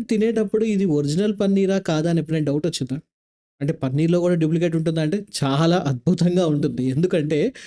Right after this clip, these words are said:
రీసెంట్‌గా మన నిన్ననే ఒక, ఒక చిన్న న్యూస్ వచ్చింది. In fact ఇది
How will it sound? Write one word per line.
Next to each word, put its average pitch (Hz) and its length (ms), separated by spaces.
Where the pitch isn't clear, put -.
రీసెంట్‌గా 226 540
మన 175 460
నిన్ననే 196 460
ఒక, 175 240
ఒక 139 160
చిన్న 139 300
న్యూస్ 156 300
వచ్చింది. 180 360
In 127 80
fact 165 200
ఇది 151 80